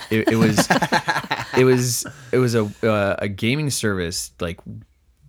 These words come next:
Speaker 1: predated Steam, predated all this stuff, where you could actually earn, uh, their currency called degrees. It was Heat dot net. Uh, and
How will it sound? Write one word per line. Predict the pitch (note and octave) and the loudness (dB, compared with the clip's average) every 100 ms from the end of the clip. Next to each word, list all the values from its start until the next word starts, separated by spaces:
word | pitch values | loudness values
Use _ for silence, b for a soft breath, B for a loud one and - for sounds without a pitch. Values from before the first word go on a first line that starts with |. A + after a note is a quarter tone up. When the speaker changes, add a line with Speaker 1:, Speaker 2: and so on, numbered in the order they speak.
| - | -8
Speaker 1:
predated | - D#3+ B2+ G2+ F#2 F#2+ | -2 2 4 2 0 -2
Steam, | - - - A#2+ G#2+ | 0 0 0 0 0
predated | - A#2+ G2+ F2 - | -2 -2 -2 -2 2
all | A#2+ | 4
this | A2 G2 | 4 0
stuff, | F#2 E2+ - | -4 -6 -8
where | A#2+ A#2 | -6 -4
you | A#2 | -4
could | C3+ | -4
actually | D3+ - A2 F2 - _ - | -6 -6 -6 -6 -12 _ -2
earn, | G#2+ A2 A2 G2+ F#2+ G#2+ - | 0 2 2 0 -4 -8 -8
uh, | F#2 - | -6 -6
their | G#2 F#2+ | -4 -4
currency | - B2 A2 G2+ | -2 -2 -2 -4
called | - F2+ F2 | -4 -4 -4
degrees. | G2+ F#2+ G#2 G2 E2+ F#2 - | -4 0 0 0 -2 -6 -8
It | |
was | A2 - | -8 -8
Heat | F#2+ | -8
dot | E2 D2+ | -6 -8
net. | E2 E2 - B B B B - | -8 -8 -10 B B B B -6
Uh, | G2+ E2+ F2+ - | -4 -4 -6 -4
and | G#2 G2+ F#2+ F#2 | -2 -2 -2 -4